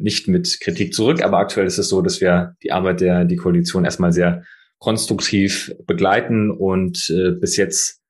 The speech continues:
macht es auch einen guten Eindruck und wir sind gespannt, was, was da noch kommt und, äh, bieten natürlich unsere Unterstützung an bei, bei Fragen, die da aufkommen.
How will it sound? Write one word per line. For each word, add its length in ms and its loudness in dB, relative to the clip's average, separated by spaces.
macht 320 0
es 80 -2
auch 160 0
einen 100 -4
guten 160 -2
Eindruck 520 -2
und 260 0
wir 100 2
sind 380 2
gespannt, 580 -2
was, 240 -4
was 100 -10
da 120 -2
noch 160 -6
kommt 260 -2
und, 360 -4
äh, 200 -12
bieten 180 -2
natürlich 280 0
unsere 200 -2
Unterstützung 460 -4
an 140 2
bei, 220 2
bei 180 -6
Fragen, 260 -2
die 60 -2
da 120 -4
aufkommen. 400 -12